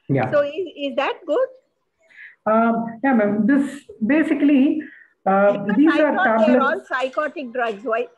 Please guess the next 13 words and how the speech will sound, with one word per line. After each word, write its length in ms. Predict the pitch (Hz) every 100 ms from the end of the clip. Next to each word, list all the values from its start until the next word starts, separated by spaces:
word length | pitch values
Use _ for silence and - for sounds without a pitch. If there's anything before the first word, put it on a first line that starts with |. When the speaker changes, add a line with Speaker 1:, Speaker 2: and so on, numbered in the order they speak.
| _ _ -
Speaker 2:
why 160 | 254
should 260 | 285 - 208 285
they 80 |
be 100 | 175 -
Speaker 1:
Ah. 80 | -
Speaker 2:
prescribed? 540 | 226 - 214 196 180 _ _ _ 185
Speaker 1:
Yeah, 200 | 156 127
okay, 140 | 117 113
okay. 200 | - 117 - _ -
Speaker 2:
Ah. 80 | 226
Speaker 1:
Uh, 400 | 226 226 214 202
these 260 | 285 359 359
are 180 | 330